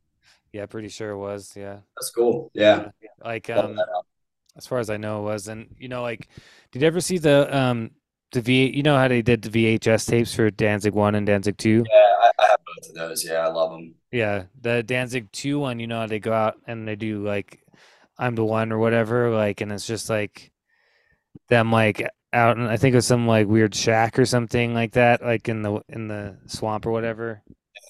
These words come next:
Speaker 2: Yeah.
Speaker 1: I think
Speaker 2: They
Speaker 1: that was rec-, recorded while they did that.
Speaker 2: Yeah, that and the, uh, Killer Wolf video with the sh-, with the shed. Um,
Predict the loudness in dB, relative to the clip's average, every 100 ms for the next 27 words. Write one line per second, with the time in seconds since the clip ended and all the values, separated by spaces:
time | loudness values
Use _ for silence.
0 | _ _ -6 -4 -4 -6 -14 _ -6 -2
1 | 4 4 4 0 -8 _ -20 -14 -10 -6
2 | -6 -6 -8 -10 -10 -10 -8 -8 -8 _
3 | _ _ _ _ _ _ 4 6 8 8
4 | 8 6 4 4 4 4 4 0 0 0
5 | 0 0 0 0 -4 -2 -2 -2 -4 -8
6 | -10 -8 -6 -6 -6 -10 -8 -4 -2 0
7 | 0 -2 -6 -12 -14 -10 -6 -8 -10